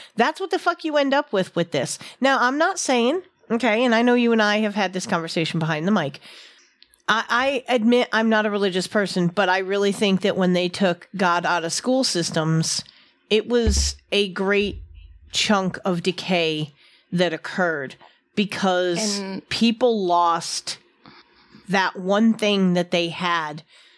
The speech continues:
Speaker 1: to hold on to. Because you
Speaker 2: Right,
Speaker 1: still
Speaker 2: and
Speaker 1: had
Speaker 2: that's
Speaker 1: a lot
Speaker 2: the
Speaker 1: of young folks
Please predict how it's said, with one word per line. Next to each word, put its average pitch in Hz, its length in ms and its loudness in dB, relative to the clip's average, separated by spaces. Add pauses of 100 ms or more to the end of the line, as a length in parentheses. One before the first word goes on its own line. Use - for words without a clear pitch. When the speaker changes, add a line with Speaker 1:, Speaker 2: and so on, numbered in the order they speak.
(160)
Speaker 1:
to 156 640 -2 (320)
hold 196 400 0
on 170 260 2
to. - 280 -4 (360)
Because 262 280 2
you 320 60 2
Speaker 2:
Right, 311 100 0
Speaker 1:
still 330 180 0
Speaker 2:
and 302 80 0
Speaker 1:
had 285 200 2
Speaker 2:
that's 285 80 0
Speaker 1:
a 220 40 -2
lot 208 200 2
Speaker 2:
the 226 80 -2
Speaker 1:
of 202 60 -6
young 208 220 2
folks 254 560 -2